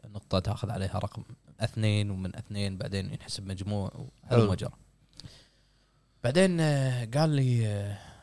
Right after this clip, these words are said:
Speaker 1: آه، عماد، آه، "إيش رأيك تدخل بحلقة؟" قلت له: "ماكو مشكلة."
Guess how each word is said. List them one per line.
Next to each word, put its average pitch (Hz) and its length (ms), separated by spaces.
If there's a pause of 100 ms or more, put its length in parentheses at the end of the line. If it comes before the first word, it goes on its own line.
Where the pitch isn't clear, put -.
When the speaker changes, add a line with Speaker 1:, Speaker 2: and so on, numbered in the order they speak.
(200)
Speaker 1:
آه، 101 440 (580)
عماد، 143 480 (680)
آه، 117 140
"إيش 113 140
رأيك 143 200
تدخل - 280
بحلقة؟" - 340 (1500)
قلت 151 240
له: 196 80
"ماكو 185 260
مشكلة." 107 300